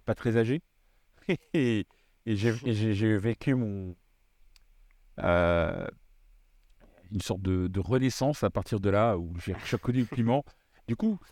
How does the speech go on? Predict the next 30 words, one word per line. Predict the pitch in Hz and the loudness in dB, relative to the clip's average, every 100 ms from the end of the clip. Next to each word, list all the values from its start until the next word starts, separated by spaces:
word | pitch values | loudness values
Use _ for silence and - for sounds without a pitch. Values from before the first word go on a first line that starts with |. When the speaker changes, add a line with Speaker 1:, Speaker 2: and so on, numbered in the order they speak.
| - _ _ _ - 104 - | -20 _ _ _ -18 -18 -8
Speaker 1:
le | 120 117 | -2 -2
piment | - 160 175 | 0 0 0
qui | - 143 | -4 -4
pique, | 180 202 - | -4 -4 -8
ça | - 120 | -2 0
me | 107 | 0
fait | 120 | -2
pas | 107 135 | 2 0
trop | - 156 | 2 -2
peur, | - 165 143 110 | 2 2 2 0
mais | 104 | 0
le, | 104 104 | 0 -2
le | 110 | -2
piment | 113 - 135 143 143 | -2 0 0 0 -2
Speaker 2:
Hmm. | 120 104 - - - _ _ - | -6 -14 -20 -20 -20 _ _ -10
Speaker 1:
qui, | |
qui | 104 | -4
me | 104 | -2
châtie, | - 131 - 139 143 117 | 2 0 0 -8 0 2
euh, | 92 90 90 | 2 0 0
Speaker 2:
Qui | 90 | 0
décolle | 120 113 | 2 2
Speaker 1:
j'ai, | |
Speaker 2:
la | 104 | 2
Speaker 1:
j'ai, | |
Speaker 2:
rétine. | 107 120 98 | 2 0 0
Speaker 1:
j'ai | 113 | 0
pas | - | 2
envie, | 110 104 104 | 2 0 -2
quoi. | 98 76 | -2 -4